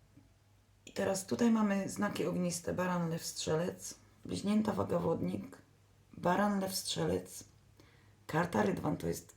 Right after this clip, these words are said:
wasza energia, król denarów, byk, to może być też nieszczęśliwa miłość, to może być związek, który nie ma przyszłości. To wy już wiecie o tym,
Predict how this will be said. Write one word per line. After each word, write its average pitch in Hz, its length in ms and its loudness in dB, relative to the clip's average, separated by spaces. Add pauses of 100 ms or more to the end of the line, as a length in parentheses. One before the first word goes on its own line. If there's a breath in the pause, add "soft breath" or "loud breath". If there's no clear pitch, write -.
(100)
wasza 180 440 0
energia, 175 560 2 (1300 soft breath)
król 202 400 4 (600)
denarów, 160 560 2 (340)
byk, 180 400 -2 (720)
to 165 100 -4
może 156 240 2
być - 200 -6
też 156 180 -2
nieszczęśliwa 156 600 0
miłość, 196 600 4 (300 loud breath)
to - 100 -2
może 156 260 4
być - 180 -4
związek, 226 480 2
który 165 420 -2 (420 loud breath)
nie 170 120 4
ma 151 100 2
przyszłości. 156 800 0 (1400)
To - 100 -14
wy 208 160 4
już 202 160 2
wiecie 190 360 -4
o - 40 -4
tym, - 240 -6